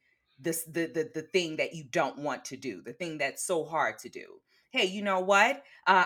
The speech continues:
I had some beets today, right? You know, look what I did with them. I, I cut it up like this. I put it in a salad like this, and I used all the beet greens.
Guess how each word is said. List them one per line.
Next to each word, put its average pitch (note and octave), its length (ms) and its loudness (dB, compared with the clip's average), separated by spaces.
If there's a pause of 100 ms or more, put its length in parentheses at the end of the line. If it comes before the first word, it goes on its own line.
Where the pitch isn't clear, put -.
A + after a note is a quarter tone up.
I G#3+ 100 10
had A#3 320 4
some A#3+ 140 0
beets C#4 420 -4
today, G#2+ 300 -4
right? C#3 460 0 (340)
You G#3 100 -4
know, G3+ 120 6
look G3+ 280 2
what E4+ 100 6
I C4+ 200 10
did B3 360 0
with D3+ 200 -2
them. A#2 180 -4
I, D3 220 2
I D3+ 120 2
cut G#3 300 0
it A3 80 0
up A3 200 0
like G3+ 280 2
this. B3+ 380 0
I C#3+ 180 4
put G3+ 240 -4
it G3+ 100 0
in G3 120 -4
a F#3 60 -4
salad F#3+ 360 6
like G3 240 4
this, C4 280 0
and D#3 100 -2
I D#3 80 2
used A3 300 -6
all A3+ 180 6
the A#3 80 -4
beet C#4 320 -4
greens. B2 340 -8